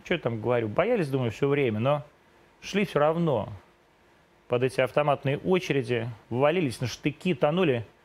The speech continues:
в холодном Балтийском море. Десять миллионов мальчиков возраста Моргенштерна, похороненные по всей России, по всей Европе. Десять миллионов героев, благодаря которым и я теперь смело так верещу.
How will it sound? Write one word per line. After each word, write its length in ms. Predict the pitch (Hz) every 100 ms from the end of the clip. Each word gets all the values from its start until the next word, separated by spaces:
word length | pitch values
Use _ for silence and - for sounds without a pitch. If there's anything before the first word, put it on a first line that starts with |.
| - - _
в 60 | -
холодном 420 | 139 147 156 127
Балтийском 540 | 131 127 - 151 - 135
море. 380 | 135 127 113
Десять 460 | 113 160 - 131 - _ _ _ _ _ -
миллионов 480 | 131 147 175 156 151
мальчиков 560 | 143 117 127 123 - -
возраста 420 | 131 160 139 - 127
Моргенштерна, 800 | 127 135 131 - 110 101 101 98 _ _ _ _ _
похороненные 720 | - - 139 170 160 127 120 113
по 140 | 117
всей 220 | - 151
России, 520 | 135 120 - - 101
по 160 | 101 107
всей 380 | - - 135 120 - _ _ _ _ -
Европе. 580 | 120 123 120 113 95 104
Десять 400 | 107 147 - 104 - - _ _ _ _ _ -
миллионов 500 | 135 143 180 156 120
героев, 460 | 135 147 180 151
благодаря 400 | 120 127 131 135
которым 400 | 131 139 180 170
и 60 | 165
я 120 | 202
теперь 340 | 196 147 135 120
смело 360 | - 160 120
так 180 | 123 -
верещу. 580 | 127 127 123 - 113